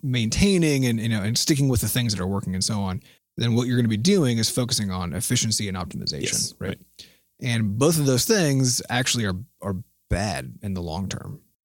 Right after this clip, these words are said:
Speaker 1: Uh, so they have some good parts, but
Speaker 2: Mm-hmm.
Speaker 1: the, the bad thing they do is the only way to optimize something or to make something efficient is to double down on the thing that you're doing.
Speaker 2: Mm-hmm.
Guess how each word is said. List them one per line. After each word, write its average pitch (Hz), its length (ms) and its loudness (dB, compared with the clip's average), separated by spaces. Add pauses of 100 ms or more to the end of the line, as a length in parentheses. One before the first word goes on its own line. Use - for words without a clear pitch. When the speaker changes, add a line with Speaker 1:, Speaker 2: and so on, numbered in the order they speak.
Speaker 1:
Uh, 98 300 -4
so 131 140 0
they 127 60 4
have 143 220 2
some 117 220 0
good 185 220 2
parts, - 500 -4
but 127 200 0
Speaker 2:
Mm-hmm. 113 160 2
Speaker 1:
the, 110 40 -4
the 123 120 0
bad 123 240 2
thing 151 140 2
they 127 120 2
do 131 200 4
is 135 100 4
the 127 120 2
only 175 220 4
way 175 120 4
to 143 60 2
optimize 160 480 0
something 165 320 2
or 117 100 0
to 113 80 0
make 113 160 -2
something 98 240 -2
efficient 117 600 -2 (260)
is 127 180 0
to 120 100 0
double 127 400 2
down 117 260 2
on 110 80 0
the 90 100 -2
thing 110 200 -2
that 98 100 -4
you're 73 120 -8
doing. 57 380 -10 (140)
Speaker 2:
Mm-hmm. 90 220 -2